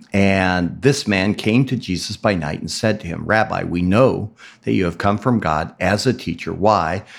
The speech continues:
For no one can do these signs that you do unless God is with him."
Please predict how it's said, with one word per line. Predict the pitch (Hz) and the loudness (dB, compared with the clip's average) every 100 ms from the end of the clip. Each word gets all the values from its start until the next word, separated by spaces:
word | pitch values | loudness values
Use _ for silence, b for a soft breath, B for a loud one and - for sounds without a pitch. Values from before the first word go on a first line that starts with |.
| B | B
For | - 110 101 | -4 0 4
no | 98 139 | 6 6
one | 117 92 | 4 2
can | - 90 | 0 2
do | 101 | 2
these | 85 87 | 2 -2
signs | - 107 92 85 | 0 0 0 -2
that | 90 | -4
you | 101 | -6
do | - 117 90 | 0 2 2
unless | 78 82 82 | 0 -2 -4
God | - 82 73 | -2 -2 -2
is | 76 - | -6 -2
with | 107 - | -2 -2
him." | 78 - | -8 -12